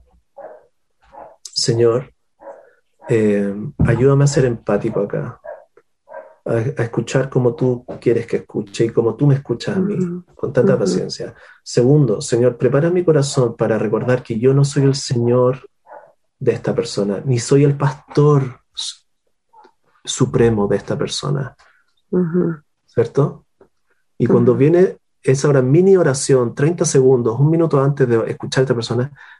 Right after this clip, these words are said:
Speaker 1: rápidamente tu corazón se pone en el lugar correcto y tú eres un colaborador. Tú,
Speaker 2: Mm.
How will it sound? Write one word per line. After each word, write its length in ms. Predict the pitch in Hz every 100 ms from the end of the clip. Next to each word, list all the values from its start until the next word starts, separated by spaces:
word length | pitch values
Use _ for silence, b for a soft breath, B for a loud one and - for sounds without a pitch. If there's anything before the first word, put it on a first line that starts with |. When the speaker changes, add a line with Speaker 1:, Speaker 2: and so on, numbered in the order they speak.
| -
Speaker 1:
rápidamente 600 | 135 151 170 165 170 160
tu 80 | 139
corazón 340 | 127 131 151
se 120 | 143
pone 180 | 135 127
en 60 | 123
el 60 |
lugar 260 | 117 123 131
correcto 640 | 120 113 113 - 117 127 b b b b _ -
y 80 | 127
tú 120 | 143
eres 160 | 135 135
un 220 | 127 -
colaborador. 1300 | - 147 147 139 135 127 127 120 120 110 107 107 101 - _ b b b 403 -
Tú, 100 | -
Speaker 2:
Mm. 480 | 190 185 170 -